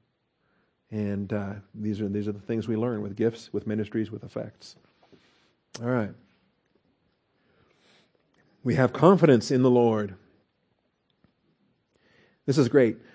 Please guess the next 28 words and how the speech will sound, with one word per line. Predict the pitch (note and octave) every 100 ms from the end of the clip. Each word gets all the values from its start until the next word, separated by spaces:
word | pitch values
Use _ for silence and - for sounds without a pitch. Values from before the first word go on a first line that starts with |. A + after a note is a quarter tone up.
| -
"I | C3 D3+
have | D#3 C#3
confidence | - F3+ G3 G3+ G#3+ G#3
in | F#3+ G#3+
you | F3+ C#3 C#3 C#3 - - _ _ -
in | E3 F#3+ F#3+ F#3+ F#3+ F3+ - _
the | D3 D#3
Lord." | D#3 D3 C3 A#2
Isn't | F#3
that | A#3 F3+
great? | F#3 F#3+ F#3 - _ _ _ _ _ _ _ _ _ _ _ _ _ - -
Because | F3 F#3+ F3+ E3+ - - _ _ -
there | B2 F3 G#3+ F#3 D3 - _
can | F#3+ G#3 G3
be | F#3
people | - G3 F#3+ D3 D3
in | D3 F3
a | F3+
church, | D3 E3+ D#3 B2+ D#3 - - - _ _ _ _
<laughs> | _ _ _ _ -
this | C#3+ B2+
is | A#2
where, | A#2+ A#2+
again, | A2 A#2
I | G#2+
just | A2 - _
get | - G#2
generic. | A2 G#2 G2+